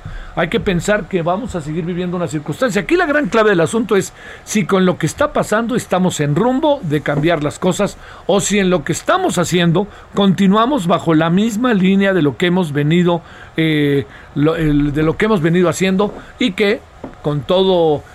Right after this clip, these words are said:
y el nuevo gobierno no ha habido cambios sustanciales en relación a la, a todo lo que tiene que ver con,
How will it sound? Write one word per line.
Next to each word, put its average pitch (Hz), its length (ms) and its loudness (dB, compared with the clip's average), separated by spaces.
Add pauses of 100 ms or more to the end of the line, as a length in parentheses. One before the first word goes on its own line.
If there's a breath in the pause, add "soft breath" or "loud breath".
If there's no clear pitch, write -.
(140 loud breath)
y 170 220 2
el 160 160 2
nuevo 185 180 2
gobierno 196 600 0
no 185 460 4
ha 214 40 4
habido 202 480 2
cambios 180 380 -2
sustanciales 156 640 -2
en 139 100 0
relación 135 460 -2 (320 loud breath)
a 151 100 0
la, 139 520 -2
a 143 80 -6
todo 180 260 0
lo 147 80 -2
que 127 80 -12
tiene 156 200 -4
que 139 120 -4
ver 147 100 0
con, 147 260 -4